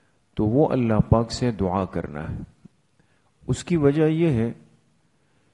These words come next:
کہ جتنی بھی عبادات ہے، اس کا مقصد اللہ کے سامنے عاجزی،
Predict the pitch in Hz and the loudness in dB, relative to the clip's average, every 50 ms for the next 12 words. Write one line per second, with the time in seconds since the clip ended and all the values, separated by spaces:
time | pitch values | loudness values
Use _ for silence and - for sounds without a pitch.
0 | _ _ _ _ - 127 120 107 104 117 120 - - 190 196 196 180 175 185 165 | _ _ _ _ -4 -4 -4 -2 -2 -4 -4 -4 -2 0 0 0 2 2 0 0
1 | - 131 131 120 131 110 110 110 113 117 127 135 135 - 120 123 139 143 143 - | 2 0 2 4 4 4 4 2 2 2 2 2 0 0 -2 0 0 0 0 -2
2 | - 123 107 - - - - 127 117 107 107 104 - - - - 170 170 170 - | -4 -6 -8 -8 -8 -4 -4 -2 -2 -2 -4 -4 -4 -6 -2 0 -2 -2 -2 -6
3 | - - - 123 120 117 120 131 135 131 131 - 131 120 110 - - 104 104 107 | -16 -12 -8 -4 -2 0 2 2 0 0 -2 -2 -4 -4 -4 -2 -2 -2 -2 -2
4 | 110 113 120 127 127 110 90 95 101 101 98 98 113 117 113 127 139 151 147 143 | -2 -2 -2 -2 -4 -2 -2 -2 -2 -2 -2 -2 -2 -2 -2 0 -2 -2 -2 -2
5 | 123 | -6